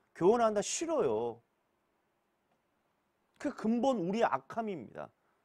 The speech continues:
그러니까 말씀은 우리를 책망하고 교훈하잖아요.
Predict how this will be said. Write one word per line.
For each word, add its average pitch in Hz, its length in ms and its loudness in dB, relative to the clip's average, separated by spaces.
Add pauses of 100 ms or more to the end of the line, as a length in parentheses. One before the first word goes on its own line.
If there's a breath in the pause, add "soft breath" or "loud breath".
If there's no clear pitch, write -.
(200)
그러니까 190 220 4
말씀은 214 640 4 (880)
우리를 233 320 0
책망하고 233 920 0
교훈하잖아요. 139 720 0